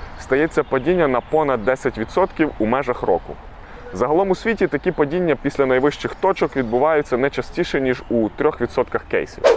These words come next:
По-друге, фахівці порівняли три стратегії: інвестиція однією сумою за раз, очікування просадки в мінус десять від найвищої точки та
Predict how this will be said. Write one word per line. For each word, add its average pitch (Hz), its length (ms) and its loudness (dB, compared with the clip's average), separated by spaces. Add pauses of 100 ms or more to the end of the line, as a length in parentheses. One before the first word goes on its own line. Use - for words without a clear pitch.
(580)
По-друге, 175 400 2 (480)
фахівці 147 380 -2
порівняли 156 840 4
три 156 160 2
стратегії: 85 680 -4 (340)
інвестиція 135 680 2
однією 127 460 4
сумою 101 420 2
за 113 160 0
раз, 101 320 -2 (440)
очікування 143 520 2
просадки 127 580 0
в 95 60 -2
мінус 123 300 0
десять 92 540 -2
від 139 160 -2
найвищої 151 440 0
точки - 400 -2 (120)
та 190 300 2